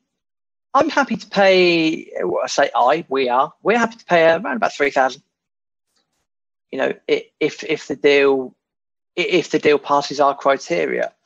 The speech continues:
and, you know, you got, you got two different types of deal. So, right, in our opinion, you've got two different types of deal. You've,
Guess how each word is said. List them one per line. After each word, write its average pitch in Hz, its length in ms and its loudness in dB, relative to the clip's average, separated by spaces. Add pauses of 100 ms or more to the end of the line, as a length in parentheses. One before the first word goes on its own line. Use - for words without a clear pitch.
(480)
and, 120 680 -6 (720)
you 151 220 -16
know, 120 340 -4
you 170 140 -14
got, - 240 -4
you 190 120 -4
got - 280 -4
two 190 140 0
different 147 240 -2
types 139 240 0
of 117 80 -12
deal. 147 200 2 (760)
So, 131 640 2 (840)
right, 120 220 2
in 139 100 0
our 131 180 2
opinion, 135 360 -4
you've 120 80 -2
got - 120 0
two 147 160 0
different 123 240 -10
types 127 240 -2
of - 140 -20
deal. 117 300 -4
You've, 127 200 -10